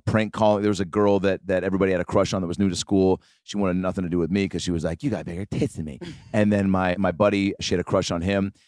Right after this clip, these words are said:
Speaker 1: And so I could do her voice really well. So we would prank call him as her.
Speaker 2: Ugh.
Speaker 1: Diabolical, fourth grade. But I wouldn't do anything crazy. I wasn't like, "Come over, uh, sit next to me on the bus and put your finger inside." Like, it was
Speaker 2: Yeah.
Speaker 1: more like, "Sit next to me at school and do whatever."
Speaker 2: Yeah.
Speaker 1: And, and so, and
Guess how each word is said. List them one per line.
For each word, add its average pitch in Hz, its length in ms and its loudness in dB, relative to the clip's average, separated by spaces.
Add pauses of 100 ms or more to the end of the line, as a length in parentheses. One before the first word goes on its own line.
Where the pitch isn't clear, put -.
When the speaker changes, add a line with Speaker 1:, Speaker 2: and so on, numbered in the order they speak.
(160)
Speaker 1:
And 90 120 -4
so 101 180 2
I 92 80 2
could 101 160 -2
do 107 120 4
her 104 80 4
voice 113 280 4
really 90 140 0
well. 78 220 -2
So 85 160 -6
we 87 140 -2
would 80 160 -6
prank 92 240 -2
call 82 160 0
him 80 300 -4 (100)
as 80 220 -6
her. 76 320 -2 (100)
Speaker 2:
Ugh. 135 140 -10
Speaker 1:
Diabolical, 98 640 2
fourth 92 300 -2
grade. 82 380 -4
But - 80 2
I 190 100 6
wouldn't 214 180 4
do 190 80 10
anything 143 180 4
crazy. 113 360 2
I 107 40 2
wasn't 139 240 4
like, 101 160 -2 (280)
"Come 139 140 2
over, 120 180 6
uh, 107 220 2 (340)
sit 175 160 2
next 135 140 -2
to 123 80 -2
me 107 40 2
on 92 60 0
the 78 80 -4
bus 110 260 0
and 76 200 -10
put - 220 -2
your 64 100 -10
finger 104 340 -6
inside." 82 240 -8 (180)
Like, 123 120 2
it - 40 2
was 147 100 8
Speaker 2:
Yeah. 131 40 2
Speaker 1:
more 156 160 6
like, 131 200 4
"Sit 240 180 -4
next 226 160 0
to - 80 -4
me 214 140 4
at 202 100 -2
school 220 240 4
and 175 100 0
do 190 160 4
whatever." 185 420 4
Speaker 2:
Yeah. 151 320 0
Speaker 1:
And, 120 280 2 (100)
and 117 220 0
so, 113 460 6
and 104 280 -4